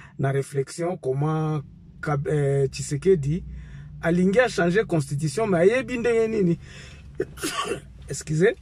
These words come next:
Ayebi ndenge nini ako changer yango te.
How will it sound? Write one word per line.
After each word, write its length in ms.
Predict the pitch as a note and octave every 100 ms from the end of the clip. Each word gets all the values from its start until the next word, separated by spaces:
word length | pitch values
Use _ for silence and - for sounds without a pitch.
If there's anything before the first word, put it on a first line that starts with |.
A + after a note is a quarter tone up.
| - - - -
Ayebi 280 | F3 G#3+ D#4
ndenge 260 | C#4+ C#4+ C4+
nini 140 | C4
ako 200 | F3+ D#3+
changer 340 | D3+ D#3+ D#3 F3
yango 260 | D3 D3
te. 220 | - B2